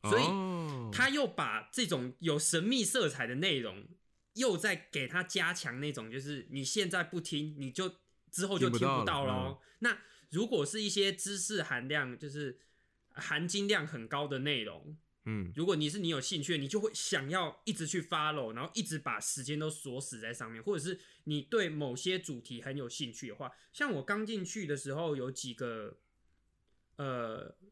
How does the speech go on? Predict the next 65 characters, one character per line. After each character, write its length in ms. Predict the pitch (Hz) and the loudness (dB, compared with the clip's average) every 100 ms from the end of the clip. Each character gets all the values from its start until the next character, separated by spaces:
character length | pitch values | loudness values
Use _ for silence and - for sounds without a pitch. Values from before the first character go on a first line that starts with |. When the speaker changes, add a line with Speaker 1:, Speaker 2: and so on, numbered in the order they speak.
| - | -2
Speaker 1:
我 160 | 160 | 0
是 160 | 156 262 | 2 4
有 160 | 165 | 4
听， 580 | 127 - 196 196 202 202 - _ - _ _ | 2 0 2 0 -2 -6 -10 _ -20 _ _
呃， 240 | - 139 131 | -2 0 0
几 220 | - 131 | 0 0
个 180 | 139 131 | 2 2
就 180 | 160 170 - | 2 -4 -2
艺 180 | 208 190 | 2 2
人 200 | 127 123 | 2 0
开 240 | 135 147 | 0 -2
房 200 | 143 113 | -2 -4
间 160 | 117 127 | -4 -4
聊， 140 | 117 | -4
当 140 | 107 202 | -2 0
然 100 | 196 | 2
那 120 | 214 | 2
种 160 | 175 127 | 2 -2
是 120 | 175 | -2
属 200 | 127 107 | 0 0
于 120 | 113 | 0
闲 320 | 117 135 107 | -2 -2 -2
聊 220 | 120 95 | -4 -6
的， 120 | - - | -8 -10
Speaker 2:
嗯。 60 | - - | -14 -10
Speaker 1:
然 120 | - 156 | -2 0
后 100 | 214 | 2
Speaker 2:
嗯。 180 | 104 90 - - | 0 -2 -8 -4
Speaker 1:
也 100 | 185 | 0
有 140 | 247 | 2
另 160 | 170 226 | 4 4
外 140 | 208 | 4
一 20 | 196 | 4
种 240 | 143 110 | 2 -4
是 640 | - 160 151 139 123 107 - | -2 0 0 0 -4 -6 -4
大 120 | 196 | -2
家 160 | 180 180 | 2 0
是 120 | 180 | 2
在 100 | 175 | 0
分 300 | 170 160 156 | 2 2 2
享 360 | 156 120 101 98 - | 2 -2 -4 -12 -12
自 140 | - | -8
己 180 | 151 117 | -6 -6
的 560 | 110 110 104 101 101 - | -4 -2 -2 -6 -8 -10
生 280 | - 214 220 | 0 2 4
活 120 | 151 | 2
经 200 | 151 180 | 2 2
验 200 | 180 151 | 2 2
啊， 80 | 127 | 0
或 140 | 147 | 0
是 80 | 147 | 0
工 180 | 147 139 | 0 0
作 140 | 120 | 2
经 240 | 110 104 123 | 2 2 -2
验， 140 | 117 | -4
Speaker 2:
嗯。 40 | |
Speaker 1:
比 80 | 117 | -2
如 140 | 139 170 | 0 2
说 480 | 190 202 196 196 - - - | 4 6 4 -2 -12 -20 0
最 100 | 208 | 2
简 160 | 147 | 2
单 160 | 131 143 | 2 2
的 80 | 147 | 2
就 140 | 143 | 0
是 380 | 147 160 151 135 | 2 2 2 -2